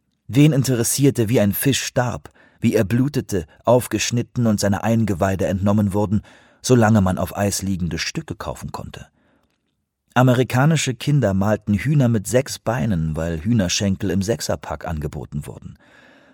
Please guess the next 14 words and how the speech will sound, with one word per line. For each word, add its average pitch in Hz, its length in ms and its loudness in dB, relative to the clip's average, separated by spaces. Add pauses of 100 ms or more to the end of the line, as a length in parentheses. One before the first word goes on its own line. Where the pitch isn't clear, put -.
(200)
Man 120 180 2
trank 127 300 0
Milch 147 360 4
aus 123 120 2
einem 123 220 0
Pappkarton 95 720 -4
und 92 240 -4
ekelte 135 460 2
sich 123 220 -6
vor - 120 -6
dem 95 160 -2
Inhalt 95 500 -2
eines 82 300 -6
Euters. - 480 -10